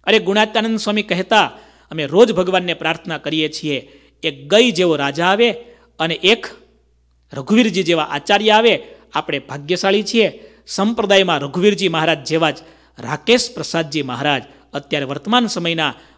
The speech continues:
વડતાલ ગાદી પીઠાધિપતિ આચાર્ય મહારાજ છે અને સાથે સાથે ભારત દેશના એક રાજા પણ અત્યારે એવા જ નીતિ પ્રધાન, ધર્મ પ્રધાન, પ્રજા પાલક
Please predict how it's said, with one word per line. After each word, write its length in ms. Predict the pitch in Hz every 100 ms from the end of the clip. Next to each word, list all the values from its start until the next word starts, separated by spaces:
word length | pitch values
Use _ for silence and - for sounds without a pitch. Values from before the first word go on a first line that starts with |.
| -
વડતાલ 320 | 147 175 214
ગાદી 320 | 196 180 170 160
પીઠાધિપતિ 680 | 160 151 143 135 143 151 127 - _
આચાર્ય 400 | 139 - 202 220
મહારાજ 320 | 160 143 131
છે 200 | - 143 120 - _ _
અને 140 | 131 135
સાથે 340 | - 180 202
સાથે 340 | 165 156 160 147 - - _ _ _
ભારત 220 | 156 208 170
દેશના 380 | 170 175 165 147
એક 80 | 127
રાજા 360 | 147 165 196
પણ 200 | 196 185
અત્યારે 320 | 165 175 165 120 - - 220
એવા 260 | 247 254
જ 40 | 202
નીતિ 260 | 185 185 196
પ્રધાન, 380 | 165 151 165 139
ધર્મ 220 | 123 175 185
પ્રધાન, 340 | 165 160 165 143
પ્રજા 360 | - 180 190 185 - - _ _ _
પાલક 340 | 190 254 208